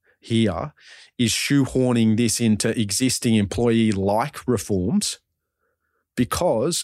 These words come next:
at that stage, that shifts to, uh, fixed, uh, shift work, it fi-, it shifts to fixed hourly earnings. That's not the hallmarks of what people tell us they like.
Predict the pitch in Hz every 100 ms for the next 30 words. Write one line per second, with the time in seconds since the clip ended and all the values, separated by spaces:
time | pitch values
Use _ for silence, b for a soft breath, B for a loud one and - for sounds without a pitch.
0 | - 113 151 208 - - 101 95 147 -
1 | - b b b - 139 - - 135 -
2 | - - 127 117 113 - _ _ _ 113
3 | 107 95 - 156 156 - - - _ _
4 | _ _ 120 117 113 - _ _ 117 101
5 | - 170 - 180 196 - b b 127 123
6 | - 135 - 113 - 135 - - 120 -
7 | 143 - - - - _ - 120 131 135
8 | 127 113 123 143 185 180 - B B B
9 | B B _ _ 123 151 - 196 135 -
10 | 135 139 127 123 - 120 101 127 - 127
11 | 113 131 117 - 107 101 131 - -